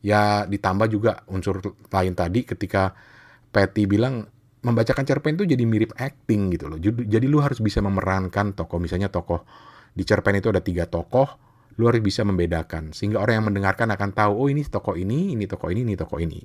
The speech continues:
Itu, itu, itu di situ, di situ tantangannya gitu ya. Tetapi, eh, yang terpenting adalah artikulasi dan intonasinya udah benar dulu. Itu dulu. Dan jangan lupa saat baca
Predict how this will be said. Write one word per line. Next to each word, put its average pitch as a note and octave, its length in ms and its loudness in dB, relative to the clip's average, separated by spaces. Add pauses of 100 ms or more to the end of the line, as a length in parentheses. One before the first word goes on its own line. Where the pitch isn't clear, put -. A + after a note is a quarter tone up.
(100)
Itu, A#2 120 0
itu, A#2+ 240 0
itu B2 200 -2
di A#2 100 2
situ, - 200 0 (100)
di A2 80 -2
situ B2+ 240 0
tantangannya F#2+ 600 0
gitu D#2+ 160 -10
ya. G#2+ 120 2 (400)
Tetapi, C#3 340 4 (800)
eh, C#3 40 4
yang C#3+ 200 4
terpenting C#3+ 400 0
adalah B2+ 360 0 (720)
artikulasi A#2+ 600 -2
dan A2 120 -2
intonasinya G#2 480 -2
udah F#2+ 120 0
benar F2 280 0
dulu. E2+ 240 0 (960)
Itu F#2 200 2
dulu. F2+ 240 2 (720)
Dan A2+ 200 4
jangan G3 160 4
lupa E3+ 400 0
saat C3 240 0
baca A2 560 0